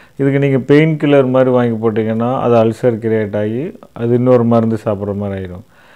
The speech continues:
இதுக்கு சிம்பிளா ஒரு மிளகு வைத்தியங்க. கால் விரல்ல ஒரே ஒரு பாயிண்ட்ல மிளகு வச்சு கட்டினாலே போதுங்க. இது வந்து பாத்தீங்கன்னா, வெளிநாட்டுல, அ,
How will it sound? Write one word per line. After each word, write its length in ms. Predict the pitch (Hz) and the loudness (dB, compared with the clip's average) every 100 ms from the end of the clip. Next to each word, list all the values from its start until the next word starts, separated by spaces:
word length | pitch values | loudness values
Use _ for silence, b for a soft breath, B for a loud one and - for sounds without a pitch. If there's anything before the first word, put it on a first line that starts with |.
| b b | b b
இதுக்கு 360 | 131 151 147 - | 0 0 -2 -4
சிம்பிளா 640 | 139 147 156 139 120 165 - | -6 -6 0 2 4 2 -4
ஒரு 200 | 110 110 | -4 0
மிளகு 560 | 113 120 139 139 139 | 0 2 2 2 0
வைத்தியங்க. 540 | 107 104 110 101 98 - _ - | -2 -2 -6 -6 -8 -12 _ -10
கால் 460 | 120 123 131 127 | -4 -2 -2 0
விரல்ல 640 | 113 113 110 107 104 131 208 - - | 0 0 -2 -2 -4 -6 -8 -16 -10
ஒரே 260 | 113 110 131 | -4 0 2
ஒரு 380 | 143 120 107 104 | 2 2 -2 -4
பாயிண்ட்ல 680 | 110 113 107 107 104 139 - - | -4 -2 -4 -6 -6 -6 -10 -14
மிளகு 500 | 107 113 123 139 139 | -4 -2 0 0 -2
வச்சு 220 | 113 131 | -6 -8
கட்டினாலே 540 | - 107 104 104 101 104 - | -8 -8 -6 -6 -6 -8 -10
போதுங்க. 280 | 90 92 87 _ _ b b b b - | -12 -14 -16 _ _ b b b b 2
இது 160 | 147 | 4
வந்து 200 | 151 160 | 6 4
பாத்தீங்கன்னா, 520 | 156 151 135 131 143 | 4 4 4 2 2
வெளிநாட்டுல, 540 | 127 127 131 131 127 123 | 4 2 2 -2 0 0
அ, 340 | 123 123 - | 0 -2 -6